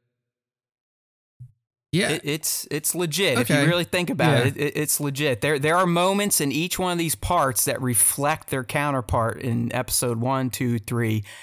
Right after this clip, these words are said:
Speaker 2: and four. And, and you just, you, you made the correlation for part four right here with A New Hope. You are exactly right. There was a rescue mission in an Imperial base,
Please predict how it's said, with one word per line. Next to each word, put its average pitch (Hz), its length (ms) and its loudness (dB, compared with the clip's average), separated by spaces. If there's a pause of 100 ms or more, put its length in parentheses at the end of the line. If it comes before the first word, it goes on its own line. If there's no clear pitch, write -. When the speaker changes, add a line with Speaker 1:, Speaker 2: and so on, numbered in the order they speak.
(300)
Speaker 2:
and 110 180 0
four. 135 320 0
And, 135 160 0
and 143 200 0
you 185 140 0
just, 165 360 0
you, 143 160 -2
you 170 220 -2
made 170 200 0
the 143 80 -4
correlation 147 640 0
for 131 480 -2
part 135 260 0
four 175 240 0
right 131 220 0
here 135 240 0
with 135 340 -2
A 127 60 -2
New 131 200 0
Hope. 156 340 -2 (400)
You 135 140 0
are 147 100 2
exactly 135 480 0
right. 147 320 0 (440)
There 127 120 0
was 147 200 2
a 156 120 2
rescue 147 420 0
mission 135 460 -2
in 139 160 -2
an 139 100 0
Imperial 139 540 -2
base, 151 520 -4